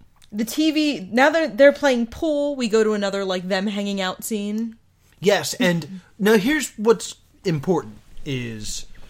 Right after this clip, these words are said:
Speaker 2: up until this point, Jubilee and Angelo are the new kids. And they're just kind of being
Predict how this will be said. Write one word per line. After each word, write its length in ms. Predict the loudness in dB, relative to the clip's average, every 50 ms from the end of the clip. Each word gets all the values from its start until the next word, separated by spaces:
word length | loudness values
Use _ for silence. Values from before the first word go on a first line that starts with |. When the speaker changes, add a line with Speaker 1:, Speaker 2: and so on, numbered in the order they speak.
| -18 -20 -20 -20 -20 -10 2
Speaker 2:
up 200 | 2 2 4 6
until 320 | 4 4 4 2 0 0 0
this 260 | 0 -2 -2 -4 -4
point, 420 | -6 -8 -8 -8 -8 -8 -14 -18 _ _ -20 -20 _ _ _ _ -20 -20 -20 _ _ _ -20 -20 _ -10 -8 -4
Jubilee 560 | 0 4 4 4 6 4 2 2 2 2 2
and 80 | 2
Angelo 600 | 2 2 2 0 0 2 4 4 4 4 2 0 -2
are 120 | -4 -4 -4
the 100 | -2 -2
new 280 | -2 0 0 0 -2
kids. 680 | -2 -6 -10 -12 -14 -16 _ -12 -8 -6 -6 -8 -8 -12 _ _ _ _ _ _ _ _ _ -14 -2 -2
And 140 | 0 0 0
they're 80 | -2
just 240 | -2 -2 -4 -4 -4
kind 240 | -2 -2 2 2 2
of 80 | 2 2
being 440 | 2 2 2 2 0 -2 -4 -6